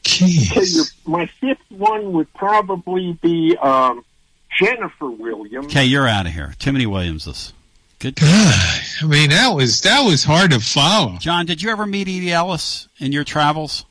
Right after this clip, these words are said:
Speaker 1: No.
Speaker 3: Very good. Uh, Channel
Speaker 1: Yeah,
Speaker 3: ten back in the
Speaker 1: I
Speaker 3: day,
Speaker 1: agree.
Speaker 3: like, back in the
Speaker 1: But
Speaker 3: nineties.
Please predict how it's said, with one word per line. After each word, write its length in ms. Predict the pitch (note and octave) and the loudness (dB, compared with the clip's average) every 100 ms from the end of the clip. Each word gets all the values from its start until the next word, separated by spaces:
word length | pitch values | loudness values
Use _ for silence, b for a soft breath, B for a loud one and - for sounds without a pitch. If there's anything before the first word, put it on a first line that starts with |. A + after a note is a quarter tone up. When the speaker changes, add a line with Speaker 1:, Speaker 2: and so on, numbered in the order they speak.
| _ _ _ _ _ _ _ _ _ _ _ C#3+ | _ _ _ _ _ _ _ _ _ _ _ 2
Speaker 1:
No. 140 | A#2+ F#2+ - _ _ _ _ _ _ _ _ _ _ - | 2 0 -10 _ _ _ _ _ _ _ _ _ _ -14
Speaker 3:
Very 400 | A#2+ A2+ C#3+ C3 | -12 -4 -4 -2
good. 320 | A#2 G2+ D2+ - _ _ _ _ - | -4 -6 -6 -16 _ _ _ _ -8
Uh, 380 | B2+ C3+ C3 B2+ _ _ _ | -2 -2 -2 -4 _ _ _
Channel 240 | - D#3+ G#3 | -2 2 4
Speaker 1:
Yeah, 200 | G#3+ C#3+ | 4 0
Speaker 3:
ten 220 | F3 E3+ | -2 -4
back 260 | D#3+ D#3+ | -4 -4
in 60 | D#3 | -2
the 60 | D3+ | 0
Speaker 1:
I 80 | |
Speaker 3:
day, 60 | D#3 | 2
Speaker 1:
agree. 140 | E3 | 2
Speaker 3:
like, 100 | G#3 C3 _ | 0 -2 _
back 200 | D#3 D#3+ | -4 -2
in 60 | D3 | -2
the 60 | C3 | -2
Speaker 1:
But 300 | C3+ B2+ - | -2 -2 -4
Speaker 3:
nineties. 720 | C3+ C3 D#3+ F#3+ A3 - - | -4 0 0 -2 -6 -6 -8